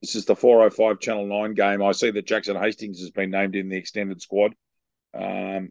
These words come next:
Oregon Kafus is in for Cronulla, and Hastings has been named at seven. Jim, the Newcastle Knights have been ab-, I would love to see the change in how the Herald's reported them, because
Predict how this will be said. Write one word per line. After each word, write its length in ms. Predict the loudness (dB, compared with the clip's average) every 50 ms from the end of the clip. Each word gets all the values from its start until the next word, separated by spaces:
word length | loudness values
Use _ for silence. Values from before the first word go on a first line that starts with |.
| 0
Oregon 300 | 2 2 2 2 -2 -8 -8
Kafus 320 | -14 -10 -6 -6 -4 -4 -6
is 140 | -8 -8 -10
in 100 | -10 -10
for 100 | -12 -14
Cronulla, 400 | _ -14 -12 -10 -10 -10 -10 -12 _ _ _ _ _ _ _
and 140 | -4 -2 0
Hastings 400 | 2 2 2 0 -2 -10 -8 -6
has 120 | -8 -6
been 220 | -2 0 0 0 2
named 280 | 2 2 2 2 0 -4
at 80 | -6
seven. 340 | 0 2 2 2 2 0 -8 _ _ _ _ _ _ 0
Jim, 220 | 2 2 2 2 2
the 120 | 2 2
Newcastle 560 | 4 4 4 4 4 4 4 4 4 4 4
Knights 280 | 4 6 4 4 4 0
have 100 | -2 0
been 200 | 0 0 0 -2 -6 _ _
ab-, 200 | 0 0 0 -2 -10 _ _ _ _ 0
I 120 | 2 2 2
would 220 | 2 0 0 0
love 440 | -2 -2 0 2 2 2 0 -2 -4
to 100 | -8 -8
see 400 | -6 -6 -4 0 2 2 2 2
the 160 | -2 -8 -8
change 500 | -6 -4 -2 0 2 2 2 0 0 -2
in 80 | -4 -4
how 200 | 0 0 2 2
the 100 | 2 0
Herald's 480 | 0 0 0 0 0 0 -4 -4 -8 -10
reported 420 | -10 -10 _ -8 -8 -8 -8 -8
them, 260 | -6 -6 -8 -8 -8 -14 _ _ _ _ _ _
because 480 | -10 -8 0 6 6 6 6 4 0 -6